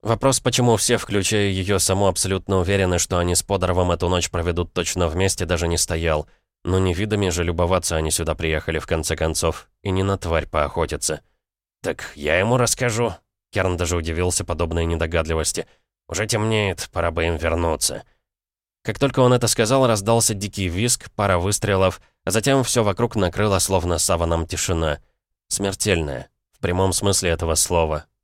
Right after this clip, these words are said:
Сразу же стало очень холодно, а в голову полезли разные неприятные мысли.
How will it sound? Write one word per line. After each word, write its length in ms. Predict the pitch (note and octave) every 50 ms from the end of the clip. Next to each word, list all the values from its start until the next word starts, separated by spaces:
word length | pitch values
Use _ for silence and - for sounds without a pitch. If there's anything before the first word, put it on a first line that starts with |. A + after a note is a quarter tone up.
| _ _
Сразу 360 | - - G#2 A2 A2+ G#2 G#2
же 140 | F#2 F#2 F2
стало 300 | - - - F2 F2 F2+
очень 320 | F2 F2 - - F2 E2+
холодно, 560 | D#2 - G#2+ G#2+ G#2+ G2+ F2+ E2 E2+ E2 D#2+ - _ _ _ _
а 100 | - E2+
в 80 | D#2 E2
голову 380 | F2 A2+ A#2+ A2+ G2+ F#2 F#2
полезли 480 | F2 - F2 F2 F#2 G#2 G2 F2 E2+ E2
разные 440 | E2 E2+ F2+ F2 E2+ F2 E2 E2 E2
неприятные 640 | E2+ E2+ - F2 E2 D#2+ D#2 D#2+ - E2 D#2+ D#2+
мысли. 480 | D#2 D#2 E2 D#2+ - - - F#2+ F#2